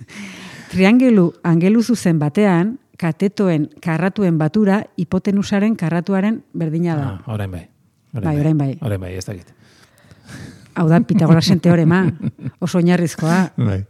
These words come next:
Speaker 1: Nik uste lehen hezkuntzan
Speaker 2: Bai.
Speaker 1: la-, lau bosgarren mailan edo ikasten dela, ez?
Speaker 2: Ez que garai hartan telebistan oso, oso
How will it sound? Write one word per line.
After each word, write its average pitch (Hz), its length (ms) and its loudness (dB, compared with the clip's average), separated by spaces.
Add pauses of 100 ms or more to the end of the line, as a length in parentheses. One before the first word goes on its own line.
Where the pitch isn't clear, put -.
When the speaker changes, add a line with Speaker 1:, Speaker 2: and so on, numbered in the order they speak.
Speaker 1:
Nik 170 180 -2
uste 185 220 -2
lehen 175 180 0
hezkuntzan 160 1040 -4 (160)
Speaker 2:
Bai. 120 140 2
Speaker 1:
la-, 160 180 0
lau 175 180 0
bosgarren 160 400 -2
mailan 156 240 0
edo 151 100 0
ikasten 147 380 -4
dela, 151 220 -4 (120)
ez? 220 80 -6 (200)
Speaker 2:
Ez - 100 -20
que - 100 -18
garai 98 340 -8
hartan 101 280 -6
telebistan 104 500 -6
oso, 107 260 -8
oso 107 180 -10